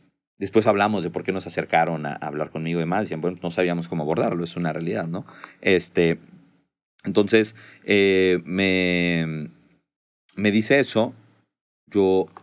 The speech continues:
yo cumplo mi palabra, ¿no? Yo llego con mi mamá un día, le digo, "Oye, mamá, este, pues me están invitando a un retiro, cuesta trescientos pesos, me, es todo el fin de semana,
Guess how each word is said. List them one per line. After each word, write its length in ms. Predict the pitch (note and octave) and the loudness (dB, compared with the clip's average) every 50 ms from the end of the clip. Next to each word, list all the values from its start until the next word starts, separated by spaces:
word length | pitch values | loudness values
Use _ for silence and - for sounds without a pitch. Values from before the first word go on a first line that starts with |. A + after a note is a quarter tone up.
| _ _ | _ _
yo 160 | - - - | -4 -4 0
cumplo 300 | - - D3 D3 B2 A#2 | 2 2 2 4 4 2
mi 100 | A2 G#2+ | 4 4
palabra, 500 | G2+ B2+ B2 G#2+ E2+ E2+ F2 F2+ A2 - - | 4 4 4 4 4 2 0 0 -2 -4 -4
¿no? 240 | F2 F2+ G#2 - - - - - | -6 -6 -6 -6 -8 -12 -10 -6
Yo 100 | - F2 | -4 0
llego 220 | F2+ G2 G#2 G#2 G2 | 2 4 2 4 2
con 100 | F#2+ F2+ | 0 -2
mi 60 | F2+ | 0
mamá 200 | F2 F2+ G2 G2 | 0 0 0 -2
un 100 | F#2+ F#2+ | 0 0
día, 160 | G2+ A2+ B2 | 2 2 2
le 60 | A2 F#2+ | 2 2
digo, 120 | G2 G#2+ | 2 2
"Oye, 100 | B2 C3 | 2 2
mamá, 400 | A#2+ A2 A2+ B2 C3 C3+ B2+ A2 | 2 2 2 2 2 2 2 0
este, 520 | F#2+ F#2 - - - - - G#2 G2 - - | 0 -2 -4 -6 -6 -2 -2 -2 -2 -4 -8
pues 100 | - G#2+ | -8 -10
me 60 | G2 | -8
están 200 | F#2 - G#2+ A2+ | -6 -6 -4 -4
invitando 360 | A2+ G2+ E2+ - G#2 G#2 G2+ | -2 -4 -4 -4 -4 -4 -4
a 40 | G2+ | -2
un 40 | F#2+ | -2
retiro, 360 | F#2+ F#2+ - C#3 C#3 C#3 A2+ | -2 -2 0 0 0 0 0
cuesta 300 | - A2+ A2 - A2+ A2 | 0 -2 -2 0 -2 -2
trescientos 580 | - F#2 F#2 F2+ - G2+ G2 F#2 - G#2+ G#2+ - | -2 -2 -4 -4 -4 -6 -4 -2 -2 -2 -2 0
pesos, 360 | - - E3 E3+ F3 E3+ D#3 | 2 2 4 4 4 2 2
me, 120 | B2 G#2+ | 0 -2
es 100 | G#2+ - | -2 0
todo 200 | - A#2 A2+ A2+ | 0 2 2 2
el 60 | G#2+ | 2
fin 140 | G#2+ - A2+ | 0 0 0
de 100 | A2+ A2 | 0 0
semana, 540 | G#2 - A2 C3 D#3 F#3 G3 G3+ G#3+ A#3 | 0 0 0 2 2 2 2 2 0 -2